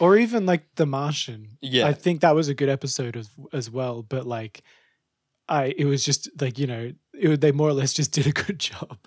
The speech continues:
Speaker 2: Yeah, yeah. I think remembering back, I think one of the things was the, um,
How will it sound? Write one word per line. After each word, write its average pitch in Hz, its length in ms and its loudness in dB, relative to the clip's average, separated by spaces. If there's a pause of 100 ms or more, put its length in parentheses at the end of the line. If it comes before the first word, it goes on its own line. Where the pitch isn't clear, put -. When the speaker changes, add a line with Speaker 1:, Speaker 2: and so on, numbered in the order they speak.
(380)
Speaker 2:
Yeah, 117 220 0 (440)
yeah. 104 220 -6 (680)
I - 80 -20
think 156 340 -2 (140)
remembering 143 680 0
back, 117 560 0 (100)
I 113 100 2
think 117 720 -6 (420)
one 123 360 -2
of 117 140 -6
the 120 100 -4
things 113 500 -4
was 110 520 -6
the, 107 560 -4 (440)
um, 101 720 2